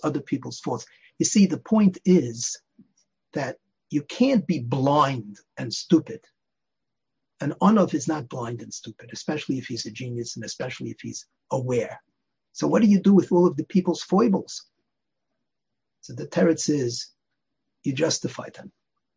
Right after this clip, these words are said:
You dan lekach zchus. And what happens when even that's not possible? Mesiach das. Mesiach das mimum mechaveiro. I only see the good.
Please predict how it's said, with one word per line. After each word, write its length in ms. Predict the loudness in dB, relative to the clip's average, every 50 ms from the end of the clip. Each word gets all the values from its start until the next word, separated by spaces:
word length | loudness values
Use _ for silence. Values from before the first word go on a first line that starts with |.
| _
You 100 | -8 -6
dan 260 | -4 -2 0 0 0
lekach 320 | 0 -2 -4 -6 -8 -8 -8
zchus. 500 | -10 -10 -10 -12 -12 -12 -12 -12 -14 -16 _ _ _ _ _ _ _ _ _ _ _ _ _ -4
And 80 | -2
what 120 | 0 2 4
happens 360 | 4 4 4 4 2 0 2
when 120 | 0 0
even 220 | -2 -2 -2 -2 -2
that's 300 | 0 -2 -2 -2 0 0
not 200 | 0 0 -2 -4
possible? 520 | -6 -6 -6 -6 -6 -4 -4 -6 -6 -8 _ _ _ _ _ _ _ _ _ _ _ _ _ _ _ _ _ _ _ _ _ _ _ _ _ _ _ _ _ _ _ _ _ _ _ _ -10
Mesiach 520 | -8 -8 -6 -2 2 4 4 4 2 0 -6
das. 520 | -6 -8 -8 -8 -10 -12 -12 -12 -14 _ _ _ _ _ _ _ _ _ -4
Mesiach 400 | -4 -2 -2 0 0 0 0 2
das 280 | 0 2 2 2 2 2
mimum 300 | 4 4 4 6 4 2
mechaveiro. 560 | 2 0 -4 -6 -6 -6 -8 -8 -10 -12 -16 _ _ _ 2
I 100 | 4 4
only 220 | 6 6 6 4
see 220 | 4 2 0 -2 0
the 120 | 0 0
good. 300 | 0 0 0 0 -2 -6